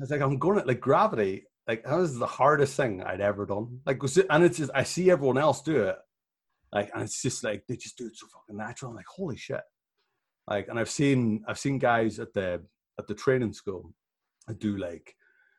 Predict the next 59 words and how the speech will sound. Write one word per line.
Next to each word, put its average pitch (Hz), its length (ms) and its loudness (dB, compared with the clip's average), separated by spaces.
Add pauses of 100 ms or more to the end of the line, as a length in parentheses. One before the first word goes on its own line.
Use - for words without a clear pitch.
(160)
do 113 140 0
drills 151 480 6
where 117 80 4
they'll 110 160 2
do 123 160 2
something 117 640 0
and, 95 380 -6
you 98 80 -8
know, 98 100 -8
they'll 104 100 -10
go, 101 220 -6 (180)
like, 98 300 -4
and 104 120 -4
then 101 140 -4
they'll 101 100 -2
go 101 180 -2
in 98 120 -2
and 98 140 -6
they'll 95 60 -8
climb 107 260 -4
up 95 140 -8
the 107 60 -8
top 95 240 -6
rope 104 180 -8
and 98 100 -10
they'll 95 100 -10
jump 95 260 -10
off 98 240 -2
just - 180 -2
to 156 280 -2
get 123 180 0 (120)
in 107 60 -12
practice. 117 460 -6
And 110 100 -14
I'm 135 100 -10
just - 140 -14
like, - 80 -14 (160)
"How 180 80 -14
the 151 100 -14 (140)
fuck - 180 -20
are - 300 -20
they 98 60 -16
doing 101 260 -20
that 95 180 -16
so 104 120 -10
easy?" 110 320 -6 (880)
Um, 104 440 -2 (280)
but 117 140 -2
yeah, 127 200 6
I 123 80 6
was 117 100 0
just - 180 -6
like, 104 140 -4 (100)
<laughs> - 100 -14
"Wow, 107 200 -8
what 143 160 -16
a - 40 -14
day. - 280 -14 (360)
Like, - 160 -12